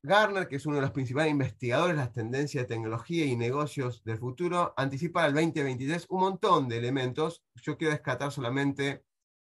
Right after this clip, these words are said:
eh, algunos de ellos, que habla de el escalamiento, la optimización, el escalamiento y la parte de ser pionero. Se está hablando de metaverso, pero creo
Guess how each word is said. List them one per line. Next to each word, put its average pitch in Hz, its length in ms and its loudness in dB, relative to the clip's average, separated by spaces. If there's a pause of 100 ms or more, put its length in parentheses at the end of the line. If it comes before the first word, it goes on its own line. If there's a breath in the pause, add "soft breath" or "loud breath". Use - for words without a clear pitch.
(120)
eh, 120 240 0
algunos 143 460 6
de 165 140 4
ellos, 165 420 -2 (340)
que 180 120 2
habla 185 240 6
de 165 320 2
el 139 180 0
escalamiento, 123 800 2
la 117 120 0
optimización, 131 640 -2
el 180 40 2
escalamiento 165 800 2
y 123 120 -2
la 127 120 2
parte 139 220 0
de 127 60 -2
ser 139 200 0
pionero. 101 460 -2 (100)
Se - 80 -16
está 160 120 -6
hablando 160 240 2
de 131 40 -2
metaverso, 139 640 0
pero 117 180 -4
creo 135 380 0